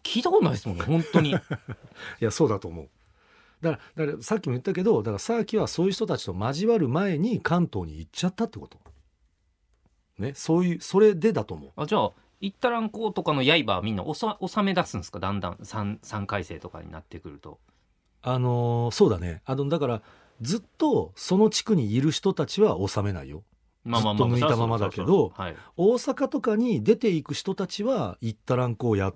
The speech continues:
Speaker 2: とんどいは収めるね。鞘に。
Speaker 1: ですよね。
Speaker 2: うん、だって目立つもん。
Speaker 1: <laughs>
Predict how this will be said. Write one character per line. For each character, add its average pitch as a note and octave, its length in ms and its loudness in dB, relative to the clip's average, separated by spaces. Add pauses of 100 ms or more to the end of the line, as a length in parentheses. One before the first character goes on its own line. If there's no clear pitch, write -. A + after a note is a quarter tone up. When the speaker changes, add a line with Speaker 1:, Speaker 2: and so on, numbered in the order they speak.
Speaker 2:
と A#2 140 4
ん G#2 100 2
ど F#2 140 0
い E2+ 120 -2
は B2 340 0 (280)
収 G2 180 0
め F2 100 -2
る C#2+ 100 -12
ね。 C2+ 180 -16 (400)
鞘 E2 340 -6
に。 D2 120 -16 (920)
Speaker 1:
で B2+ 80 -2
す - 260 2
よ - 80 4
ね。 C3 140 2
Speaker 2:
う E3+ 80 4
ん、 G#2 80 0
だ A#2 140 2
っ - 20 0
て - 100 -2
目 G2+ 180 2
立 D#3+ 140 6
つ - 140 -4
も D#2+ 80 -4
ん。 D2 80 -16 (220)
Speaker 1:
<laughs> E3+ 120 -4